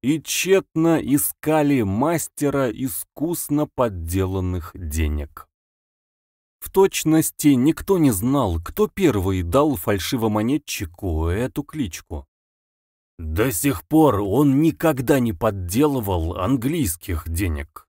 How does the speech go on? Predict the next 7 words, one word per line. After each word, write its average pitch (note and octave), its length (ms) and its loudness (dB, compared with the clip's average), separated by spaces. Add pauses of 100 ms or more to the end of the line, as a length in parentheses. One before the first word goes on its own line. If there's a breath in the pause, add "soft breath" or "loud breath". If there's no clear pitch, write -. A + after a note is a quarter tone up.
(160)
заметил F#2+ 580 -2
инспектор. F2 720 -6 (580)
Уэллс F#3+ 560 4
подошел D#3+ 580 0
к - 80 -2
маленькому B2+ 580 0
сейфу, D#3 560 -2